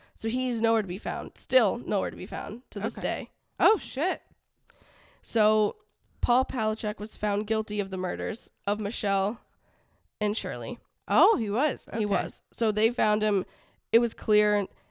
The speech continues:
Speaker 2: Yeah.
Speaker 1: It was exactly what happened. Felipe went out the front door. He went out the back. They shot them. They knew them. They rolled
Speaker 2: Right.
Speaker 1: down the windows to talk to them.
Speaker 2: Right.
Speaker 1: They shot them. Paul comes in, cleans up,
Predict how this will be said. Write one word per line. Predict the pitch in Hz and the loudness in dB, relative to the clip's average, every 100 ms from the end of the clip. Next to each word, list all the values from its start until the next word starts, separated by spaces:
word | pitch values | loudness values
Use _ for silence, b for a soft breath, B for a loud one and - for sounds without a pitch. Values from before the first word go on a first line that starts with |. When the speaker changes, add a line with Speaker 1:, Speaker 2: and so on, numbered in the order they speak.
| b b _ - | b b _ -12
Speaker 2:
Yeah. | 180 147 190 | -4 0 2
Speaker 1:
It | 220 | 4
was | 220 | 2
exactly | 220 214 208 - 208 | 0 0 -2 -2 -2
what | 202 | -2
happened. | 226 196 196 202 196 - | 0 -2 0 0 -2 -6
Felipe | - 226 240 226 | -4 -2 0 2
went | 226 214 | 2 2
out | 208 | 0
the | 208 | -2
front | 202 196 | -2 -2
door. | 202 202 | 0 -2
He | 196 240 | 0 0
went | 226 208 | 2 2
out | 185 | 2
the | 185 | -2
back. | 196 185 180 - - | -4 -2 -2 -6 -8
They | 214 233 | 0 0
shot | 233 214 185 - | 0 -2 -4 -2
them. | 170 185 220 _ _ _ _ _ _ _ b b b | -4 -4 -6 _ _ _ _ _ _ _ b b b
They | 233 | 4
knew | 254 285 | 4 0
them. | 208 139 202 - _ _ | -2 -2 -6 -12 _ _
They | 226 | 2
rolled | 247 330 | 6 8
Speaker 2:
Right. | - | 8
Speaker 1:
down | 262 | 6
the | 254 | 4
windows | 240 254 254 | 2 0 -2
to | - | -4
talk | 285 277 - | -4 -4 -4
to | |
them. | 196 - 240 - | -8 -8 -8 -4
Speaker 2:
Right. | 214 196 - | -2 -2 -6
Speaker 1:
They | 202 180 | -8 -6
shot | - 208 196 | -2 -2 -2
them. | 190 185 196 - b b | -2 -2 -4 -10 b b
Paul | - 214 | 0 2
comes | 220 233 220 | 0 0 2
in, | 220 | 0
cleans | 214 - 220 220 | 0 0 0 0
up, | 208 202 - | 2 0 -2